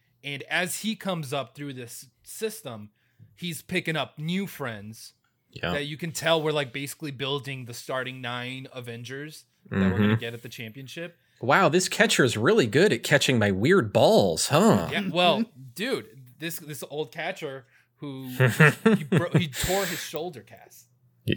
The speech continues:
Speaker 2: oh,
Speaker 1: So
Speaker 2: wow.
Speaker 1: he's all fucked up and he hasn't
Speaker 2: Drama.
Speaker 1: recovered.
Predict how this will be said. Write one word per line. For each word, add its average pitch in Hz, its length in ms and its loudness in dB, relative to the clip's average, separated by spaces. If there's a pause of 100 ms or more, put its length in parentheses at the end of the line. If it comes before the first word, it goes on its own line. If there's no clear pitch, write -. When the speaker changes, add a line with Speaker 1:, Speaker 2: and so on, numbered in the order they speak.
Speaker 2:
oh, - 460 0
Speaker 1:
So - 80 0
Speaker 2:
wow. 196 180 4
Speaker 1:
he's 170 80 0
all 165 100 -4
fucked - 320 -10
up 170 200 -6
and 143 80 -14
he 131 80 -16
hasn't 147 220 -10
Speaker 2:
Drama. 110 300 6
Speaker 1:
recovered. 104 320 -6